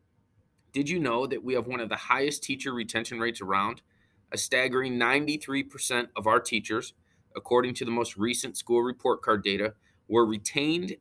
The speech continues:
and returned to work right here in Summit Hill School District one sixty-one. We have awesome teachers who authentically know our students, who routinely go above and beyond in countless ways and demonstrate on a daily basis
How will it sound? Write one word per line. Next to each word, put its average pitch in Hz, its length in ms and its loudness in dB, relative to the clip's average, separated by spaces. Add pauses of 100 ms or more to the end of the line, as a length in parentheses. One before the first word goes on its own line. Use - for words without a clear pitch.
and 127 180 -2
returned 120 640 -2 (300)
to - 80 -8
work 117 260 4
right 123 240 4
here 135 220 2
in 104 80 -2
Summit 120 340 0
Hill 123 160 -2
School 110 240 -4
District 101 340 -4
one 101 200 -4
sixty-one. 92 540 -8 (500)
We 143 100 4
have 107 140 4 (160)
awesome 135 380 4
teachers 165 520 0
who 135 320 -4
authentically 131 800 -4
know 117 160 2
our 113 140 4
students, 104 560 -4 (400)
who 113 340 -2
routinely 139 480 2
go 101 160 2
above 104 300 2
and 110 120 -2
beyond 107 360 2
in 101 100 -6
countless 110 460 -2
ways 127 380 2 (360)
and 107 160 -4
demonstrate 131 540 0
on 117 100 0
a 107 60 0
daily 117 340 2
basis 107 520 0